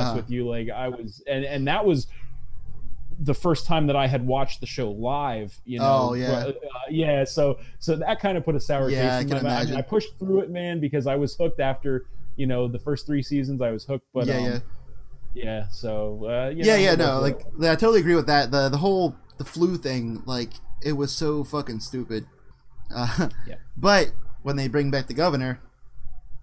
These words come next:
Speaker 1: that, the season finale, like, surprise, was almost straight from the comic.
Speaker 2: Yeah.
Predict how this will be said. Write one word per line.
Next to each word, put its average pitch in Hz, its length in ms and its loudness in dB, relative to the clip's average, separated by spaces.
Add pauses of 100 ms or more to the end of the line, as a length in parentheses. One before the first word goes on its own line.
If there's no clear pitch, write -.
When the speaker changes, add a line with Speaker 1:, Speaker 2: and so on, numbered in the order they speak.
(200)
Speaker 1:
that, 160 300 6 (340)
the - 80 2
season 175 260 0
finale, 139 480 2 (480)
like, 120 260 -4
surprise, 131 540 0 (340)
was 127 540 -2 (800)
almost 165 500 2
straight 143 200 0
from 143 100 -4
the 143 80 -4
comic. 160 400 0 (720)
Speaker 2:
Yeah. 110 260 -4